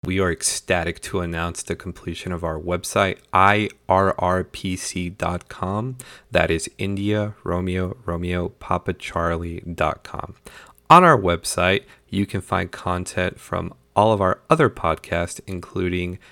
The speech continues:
Irrationally Rational Podcast, all in one centralized location.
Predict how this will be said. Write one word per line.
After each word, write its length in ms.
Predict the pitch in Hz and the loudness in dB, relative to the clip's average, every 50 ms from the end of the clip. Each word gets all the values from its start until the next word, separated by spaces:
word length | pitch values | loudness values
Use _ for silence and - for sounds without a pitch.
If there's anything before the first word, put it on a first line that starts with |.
| _ _ - | _ _ -6
Irrationally 580 | - 90 87 85 85 87 85 - - - 87 85 | -4 0 0 2 2 0 0 -4 -6 -6 -4 -4
Rational 480 | 82 78 80 80 - - 82 80 80 | -2 -2 -4 -4 -6 -8 -10 -10 -10
Podcast, 640 | - - - 92 92 92 - - 95 92 92 - - - - - - _ _ - | -8 -6 -4 -4 -4 -4 -6 -4 -4 -4 -4 -8 -12 -18 -20 -20 -20 _ _ 0
all 220 | - 107 110 104 | 2 2 4 2
in 140 | 95 87 85 | 2 0 -2
one 240 | 85 87 87 90 90 | -4 -4 -4 -6 -6
centralized 720 | - - - 87 85 - - 85 80 80 80 80 - - | -8 -8 -6 -6 -6 -6 -6 -6 -6 -6 -6 -8 -10 -12
location. 540 | - 78 80 - - 76 80 - - - - | -12 -12 -10 -10 -10 -10 -10 -10 -14 -18 -20